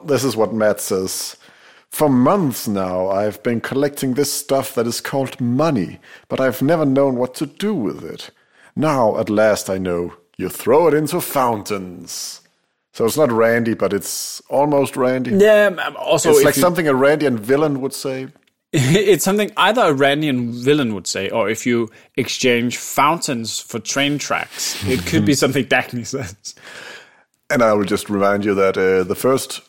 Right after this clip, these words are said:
Speaker 1: Ayn Rand book was called The Fountainhead, so
Speaker 2: Oh.
Speaker 1: Oh. Um, all right.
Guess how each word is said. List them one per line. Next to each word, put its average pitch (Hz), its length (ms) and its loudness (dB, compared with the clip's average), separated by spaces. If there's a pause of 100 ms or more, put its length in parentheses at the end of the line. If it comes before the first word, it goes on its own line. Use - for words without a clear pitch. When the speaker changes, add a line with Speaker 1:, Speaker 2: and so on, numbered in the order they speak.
Speaker 1:
Ayn 98 200 0
Rand 98 240 2
book 98 240 -2
was - 140 -6
called 95 320 -2
The 92 80 -6
Fountainhead, 98 840 -2 (100)
so - 680 -12
Speaker 2:
Oh. 131 960 6
Speaker 1:
Oh. 98 880 0 (800)
Um, 98 1200 0 (340)
all 117 140 0
right. 98 220 0